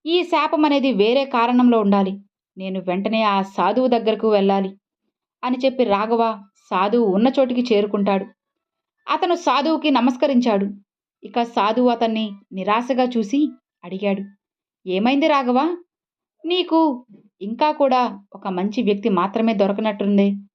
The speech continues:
నీ శరీరం సగం మాత్రమే తెల్లగా మారింది, ఇంకెవరూ దొరకలేదా?" అంటాడు. ఇక శాపం వచ్చి చాలా రోజులైంది.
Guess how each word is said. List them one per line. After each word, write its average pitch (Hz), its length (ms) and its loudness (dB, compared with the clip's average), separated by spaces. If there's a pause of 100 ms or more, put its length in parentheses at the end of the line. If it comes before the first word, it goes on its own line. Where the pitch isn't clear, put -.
(360)
నీ 294 200 2
శరీరం 247 420 2
సగం 240 320 0
మాత్రమే 302 360 2
తెల్లగా 262 400 0
మారింది, 240 600 2 (600)
ఇంకెవరూ 175 420 -2
దొరకలేదా?" 233 600 0
అంటాడు. 202 460 -2 (1040)
ఇక 233 180 -4
శాపం 226 460 -2
వచ్చి 226 360 0
చాలా 214 240 2
రోజులైంది. 226 600 0